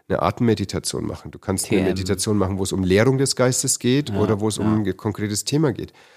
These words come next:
Speaker 2: Fokus. Du kannst eine Gehmeditation machen.
Speaker 1: Genau, du kannst machen, was du willst. Das,
Speaker 2: Kannst
Speaker 1: der
Speaker 2: auch eine
Speaker 1: ganz
Speaker 2: Pfeife rauchen.
Speaker 1: entscheidende Punkt ist,
Speaker 2: <laughs>
Speaker 1: du kannst eine Pfeife rauchen, du kannst auch ein Lied spielen auf dem Klavier. Der entscheidende Punkt ist, dass du eine ganz kleine Spalte bekommst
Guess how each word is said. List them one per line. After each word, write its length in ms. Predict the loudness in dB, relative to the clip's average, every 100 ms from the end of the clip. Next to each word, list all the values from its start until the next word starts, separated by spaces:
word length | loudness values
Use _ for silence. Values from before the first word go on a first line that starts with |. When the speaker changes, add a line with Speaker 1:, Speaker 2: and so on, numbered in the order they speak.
| -20 -8
Speaker 2:
Fokus. 720 | -6 -4 -4 -6 -8 -14 -16 _
Du 60 | -2
kannst 200 | 0 0
eine 40 |
Gehmeditation 600 | 0 0 0 -4 -4 -4 -2
machen. 380 | -2 -4 -8 -8 2
Speaker 1:
Genau, 160 | 4
du 160 | 4 2
kannst 260 | 2 2 4
machen, 220 | 4 4
was 140 | 2
du 120 | 0 2
willst. 380 | 2 0 -4
Das, 60 | -4
Speaker 2:
Kannst 140 | 2 2
Speaker 1:
der 60 |
Speaker 2:
auch 40 | 4
eine 80 | 4
Speaker 1:
ganz 100 | 6
Speaker 2:
Pfeife 80 | 6
rauchen. 180 | 6
Speaker 1:
entscheidende 260 | 6 6 6 6
Punkt 260 | 6 6 4
ist, 240 | 4 2 0
Speaker 2:
<laughs> 120 | -8
Speaker 1:
du 40 | -2
kannst 160 | 2
eine 140 | 2 2
Pfeife 360 | 4 4 6
rauchen, 160 | 4 2
du 60 | 0
kannst 220 | 2 4
auch 80 | 4
ein 80 |
Lied 260 | 4 2 0
spielen 500 | -4 -2 2 4 4
auf 120 | 0
dem 100 | 0
Klavier. 380 | 0 2 2 0 -2 -20 -20 _ 0
Der 80 | 2
entscheidende 480 | 4 4 4 4
Punkt 320 | 0 2 2 2
ist, 240 | 0 0
dass 160 | 0 0
du 180 | 2 4 4 2
eine 220 | 2 4
ganz 400 | 4 2 0 -6
kleine 440 | -6 2 4 4 2
Spalte 460 | 2 4 4 0
bekommst 640 | -2 -2 0 0 0 -4